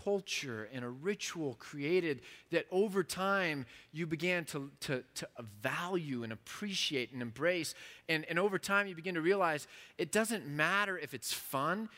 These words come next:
it doesn't matter if it wows me, it doesn't matter if it's exciting. I do this because this is, this is a part of, of my culture. I, I, I would miss it if it wasn't there. It matters to me, and I think one of the things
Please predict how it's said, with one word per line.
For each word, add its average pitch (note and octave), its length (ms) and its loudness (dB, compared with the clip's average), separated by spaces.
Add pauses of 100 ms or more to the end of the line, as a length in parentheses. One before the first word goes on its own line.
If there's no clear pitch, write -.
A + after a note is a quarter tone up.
(120)
it - 80 -10
doesn't E3 280 2
matter E3 220 4
if D3 100 -4
it A#2+ 140 -6
wows C#3 440 2
me, G3 80 -6
it D#3+ 60 -6
doesn't E3 220 -2
matter D#3 200 2
if D#3+ 100 -2
it's - 140 -8
exciting. D#3+ 640 0 (260)
I D#3+ 140 4 (180)
do A3+ 380 6
this A2+ 280 -2
because C#3+ 340 -4
this E3 220 2
is, D3 200 0 (240)
this D#3+ 100 -4
is E3 80 0
a F3 80 2
part G3 640 2
of, B2+ 320 -4
of C#3 160 0
my B2+ 320 -2
culture. F#3+ 760 0 (1080)
I, B2 160 4
I, F#3+ 160 2 (100)
I F3 120 2
would F#3 240 0
miss F3+ 440 4
it F#3+ 180 2 (100)
if C#3 160 -6
it C3 100 -4
wasn't C3 420 0
there. G#2+ 420 -4 (1160)
It E3 200 -2
matters F3 720 0
to D3 100 -10
me, C3+ 140 -2
and C3 80 -2
I C#3+ 60 0
think F3+ 200 -6
one G#3 140 0
of G3+ 60 -2
the E3 60 -4
things D#3+ 360 -4